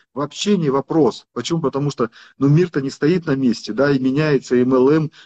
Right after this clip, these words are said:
меняется M L M, который был десять лет назад, и сегодня это вообще разные совершенно вещи. Раньше, когда я был в M L M, меня спрашивают, чем ты занимаешься, я опускал голову вниз,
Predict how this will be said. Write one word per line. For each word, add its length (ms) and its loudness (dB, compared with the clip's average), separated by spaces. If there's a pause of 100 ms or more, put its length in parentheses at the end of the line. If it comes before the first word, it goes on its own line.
(100)
меняется 480 0 (100)
M 160 0
L 120 4
M, 100 0
который 300 -4
был 200 -4
десять 300 -4
лет 120 -6
назад, 220 -2
и 80 -10
сегодня 480 0
это 220 -4 (260)
вообще 360 -2
разные 360 -2
совершенно 440 -6
вещи. 500 -2 (240)
Раньше, 320 -4
когда 340 -2
я 160 2
был 240 0
в 80 -2
M 140 0
L 160 2
M, 140 -2
меня 100 -2
спрашивают, 400 -4
чем 140 -2
ты 100 -4
занимаешься, 640 -2 (280)
я 120 0
опускал 420 0
голову 380 2
вниз, 480 0